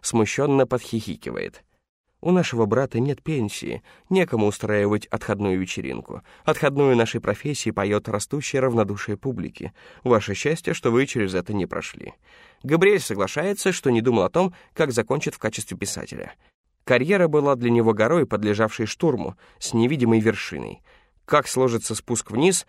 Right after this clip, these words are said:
он не успел представить. Благодаря Дойлу он внезапно осознает, что убийство позволило ему избежать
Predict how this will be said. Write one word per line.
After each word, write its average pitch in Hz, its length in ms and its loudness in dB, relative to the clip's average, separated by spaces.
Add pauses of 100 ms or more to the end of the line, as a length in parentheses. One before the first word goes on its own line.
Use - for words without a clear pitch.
(160)
он 170 220 2
не 147 60 2
успел 123 400 2
представить. 62 600 -12 (280)
Благодаря 101 420 2
Дойлу 107 460 2 (200)
он 165 220 4
внезапно 110 460 2
осознает, 101 520 0
что 110 200 -2
убийство 151 420 0
позволило 131 480 -2
ему 127 300 0
избежать 110 440 0